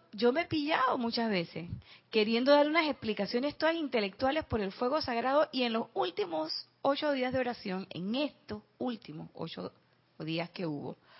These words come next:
amén de que en todos los anteriores también siempre se descarga un poquito de la cuestión del sentimiento, pero en estos últimos, desde el día uno hasta el día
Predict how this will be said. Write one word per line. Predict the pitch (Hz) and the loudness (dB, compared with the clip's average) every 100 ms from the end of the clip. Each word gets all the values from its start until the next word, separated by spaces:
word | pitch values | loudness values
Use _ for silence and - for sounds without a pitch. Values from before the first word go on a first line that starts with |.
| - - - - | -20 -20 -20 -10
amén | 170 165 180 185 | -6 -4 -2 0
de | 214 | 0
que | 226 175 160 | 0 0 0
en | 170 | -4
todos | - 196 220 | 0 4 4
los | 226 | 4
anteriores | 185 165 160 165 180 208 | 2 0 -2 -2 -2 -4
también | 175 165 180 190 | -4 -2 -4 -4
siempre | 202 190 208 | -4 -4 -4
se | - 170 | -4 -4
descarga | 156 - 180 185 190 | -4 -2 0 0 -2
un | 190 | -4
poquito | 190 - 190 208 | -6 -6 -4 -2
de | 190 151 | 0 0
la | 147 - | -4 -8
cuestión | 165 - | -8 -6
del | 175 196 | -4 -4
sentimiento, | 196 165 165 160 170 165 180 180 - - - - | -6 -6 -4 -6 -6 -8 -10 -12 -16 -18 -14 0
pero | 311 | 4
en | 339 359 | 4 6
estos | 392 392 392 - - | 4 4 2 2 2
últimos, | 440 415 359 - 359 349 247 - _ _ | 6 6 4 -2 -2 -2 -4 -6 _ _
desde | 220 277 302 294 | 2 4 6 6
el | 302 | 4
día | 330 349 330 - - | 4 6 6 2 6
uno | 359 370 339 339 - - _ _ _ | 10 10 8 6 2 -12 _ _ _
hasta | - 254 247 - - 214 | 6 8 8 4 2 2
el | 233 | 2
día | 254 302 294 | -2 2 2